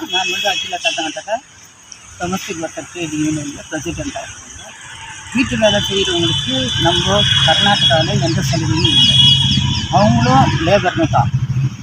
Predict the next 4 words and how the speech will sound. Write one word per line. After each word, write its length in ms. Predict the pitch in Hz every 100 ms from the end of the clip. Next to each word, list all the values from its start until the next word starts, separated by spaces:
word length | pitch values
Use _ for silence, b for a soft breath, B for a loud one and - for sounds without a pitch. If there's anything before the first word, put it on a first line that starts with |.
| - - - 196
அவங்களும் 460 | 170 180 - 202
கூலிக்காரங்க 540 | 185 180 139 - - 139
தான். 180 | - - - - - -
அவங்களுக்கு 540 | 180 220 220 202 247